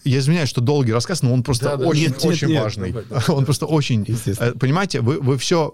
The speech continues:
Speaker 1: поймёте, почему я такой, когда я тогда
Speaker 3: Дальнейшие
Speaker 1: расскажу.
Speaker 3: выступления
Speaker 1: Да.
Speaker 3: через призму.
Speaker 1: Значит, подходим, стоит «восьмёрка», вся красивейшая, налабаженная, э, белая она была, потом я уже рассказывал, была белая просто. И Володька такой, так, так, давай, Сонечка, давай, щас подходи, садись, там всё, вот сел, там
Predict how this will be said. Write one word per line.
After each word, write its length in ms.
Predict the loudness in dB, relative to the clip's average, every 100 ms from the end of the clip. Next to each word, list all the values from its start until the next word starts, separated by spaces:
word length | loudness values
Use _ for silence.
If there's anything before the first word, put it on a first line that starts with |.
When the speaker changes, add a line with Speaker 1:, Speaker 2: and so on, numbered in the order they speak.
| -2
Speaker 1:
поймёте, 380 | 0 0 0 -4
почему 340 | -4 0 2
я 80 | 2
такой, 340 | -2 0 0 2
когда 260 | 0 0
я 40 | 0
тогда 120 | 2
Speaker 3:
Дальнейшие 220 | 2 2 0
Speaker 1:
расскажу. 140 | 0 2
Speaker 3:
выступления 560 | 0 0 0 2 2
Speaker 1:
Да. 160 | 2 0
Speaker 3:
через 160 | -2 -2
призму. 540 | 2 2 2 -2 -4 -10 -4
Speaker 1:
Значит, 480 | 0 2 0 -2 -6 -4
подходим, 460 | -2 0 0 0 0
стоит 260 | 0 0 0
«восьмёрка», 640 | 0 2 2 0 -2 -4
вся 420 | 0 2 2 -2 _
красивейшая, 880 | -2 0 0 0 0 2 0 -2 2
налабаженная, 1000 | 2 2 0 0 0 2 2 2 -2 -6 -10 -4
э, 100 | -2
белая 440 | 0 0 0 -2
она 140 | -2 0
была, 280 | 2 2 0
потом 340 | 0 0 2
я 180 | 0 0
уже 140 | 0
рассказывал, 320 | -2 -2 0 0
была 120 | 2
белая 360 | 2 0 -2
просто. 380 | -4 -4 -4 -6 -10 -4
И 220 | 0 2
Володька 420 | 2 0 0 -4
такой, 160 | -4 0
так, 240 | 0 0
так, 180 | -2 -4 -2 -4 -4
давай, 280 | -2 0 0
Сонечка, 360 | -2 -2 -4 -4
давай, 180 | -2 0
щас 240 | 0 -2
подходи, 500 | -4 -2 0 2 0
садись, 420 | 0 0 0 0
там 160 | 0 -2
всё, 200 | 2 2
вот 140 | 2 0
сел, 360 | 0 2 0
там 260 | 0 0